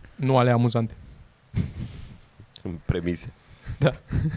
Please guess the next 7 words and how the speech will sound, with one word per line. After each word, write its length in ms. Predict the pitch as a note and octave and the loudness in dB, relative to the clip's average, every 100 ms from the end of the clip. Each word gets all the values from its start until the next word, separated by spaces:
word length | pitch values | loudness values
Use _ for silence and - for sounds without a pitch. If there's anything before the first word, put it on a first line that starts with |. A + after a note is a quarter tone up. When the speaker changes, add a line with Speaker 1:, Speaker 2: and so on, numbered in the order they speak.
| - - | -6 -12
Speaker 1:
<laughs> 580 | - - - - - - | -14 -20 -20 -18 -8 2
Premise 380 | C#3 C3 D#3+ C#3+ | 2 2 -2 -2
și 60 | |
după 160 | D3 D#3 | 2 4
aia 100 | D3+ | 4
corect. 380 | D3 D3 B2 - - D3 - _ _ _ - - - - | 4 2 2 -8 -16 -18 -20 _ _ _ -20 -20 -20 -6
Speaker 2:
Corect. 460 | G2 F#2+ - - | -2 -2 -6 -14